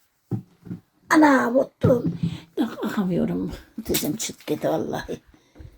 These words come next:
Şurayı da şöyle. Canlar.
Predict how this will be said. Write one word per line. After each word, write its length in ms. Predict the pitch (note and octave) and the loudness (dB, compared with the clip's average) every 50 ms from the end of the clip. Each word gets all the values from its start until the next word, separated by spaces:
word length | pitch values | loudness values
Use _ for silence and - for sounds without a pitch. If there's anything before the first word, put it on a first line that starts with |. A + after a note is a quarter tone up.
| - - | -20 -18
Şurayı 440 | - - - - E3+ E3 E3+ - - | -10 -6 0 2 4 4 4 2 -2
da 80 | D3 | -4
şöyle. 580 | E3+ - - - G3+ F#3+ F#3 - - F3 E3+ C3 - _ _ - - - - _ _ _ - _ _ - - - - - - _ _ _ _ _ - | -6 -6 -4 -2 -2 -2 -2 -2 -6 -8 -10 -10 -12 _ _ -12 -12 -12 -12 _ _ _ -20 _ _ -20 -20 -20 -20 -20 -20 _ _ _ _ _ -16
Canlar. 500 | - F#3 E3+ E3+ F#3 F3 F3 G3 - | -12 -10 -8 -8 -8 -8 -8 -8 -10